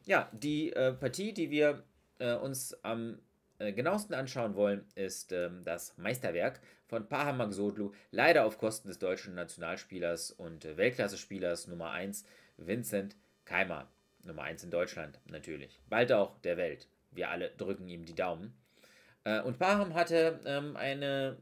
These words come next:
schwere Situation, denn in der Runde davor, am Freitag, gegen, äh, Deizisau hatte er gegen Rustem Dautov verloren und das relativ chancenlos,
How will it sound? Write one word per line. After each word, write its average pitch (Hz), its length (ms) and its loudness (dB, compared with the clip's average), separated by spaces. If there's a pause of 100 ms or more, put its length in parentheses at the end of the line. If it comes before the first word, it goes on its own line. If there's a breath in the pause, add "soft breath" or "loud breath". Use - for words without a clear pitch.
(100)
schwere 165 300 0
Situation, 120 640 -2
denn 120 180 -2
in 117 240 -8
der 110 220 6
Runde 147 240 -2
davor, 143 440 4
am 101 120 -6
Freitag, 160 500 2 (380 soft breath)
gegen, 107 380 -2
äh, 95 220 -4
Deizisau 101 560 2
hatte 110 200 -2
er 98 140 0
gegen 98 200 -6
Rustem 104 360 -4
Dautov 123 680 2
verloren 95 540 -2
und 98 200 -6
das 107 360 -4
relativ 127 640 2
chancenlos, 104 640 -4